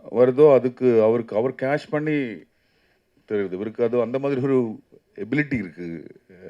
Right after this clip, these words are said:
நான் சொல்றதை விட முன்னாடியே சொல்லிட்டேன், ஆனாலும் இவரோட கான்ட்ரிபியூஷன் வந்து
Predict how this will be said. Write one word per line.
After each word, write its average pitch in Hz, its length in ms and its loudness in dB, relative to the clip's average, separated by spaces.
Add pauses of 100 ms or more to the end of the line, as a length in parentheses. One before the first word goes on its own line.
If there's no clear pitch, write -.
(880)
நான் 135 480 -2
சொல்றதை 147 300 -2
விட 143 320 0 (1200)
முன்னாடியே 139 400 0
சொல்லிட்டேன், 143 420 -4
ஆனாலும் 147 560 -2 (220)
இவரோட 117 240 -4
கான்ட்ரிபியூஷன் 139 500 -2
வந்து 120 500 -2